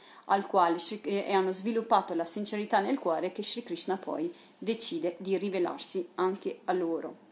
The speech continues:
Spiegazione di Srila Prabhupada.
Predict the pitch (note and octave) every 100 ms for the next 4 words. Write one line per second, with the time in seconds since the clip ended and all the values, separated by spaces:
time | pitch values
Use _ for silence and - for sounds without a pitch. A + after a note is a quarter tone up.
0 | - - - _ _ _ - - - _
1 | _ _ _ _ - - - E4+ F#4 F4+
2 | F#4 E4+ D4 C#4 C4+ A#3+ A3+ G#3+ G3 F3+
3 | D#3 D3+ - -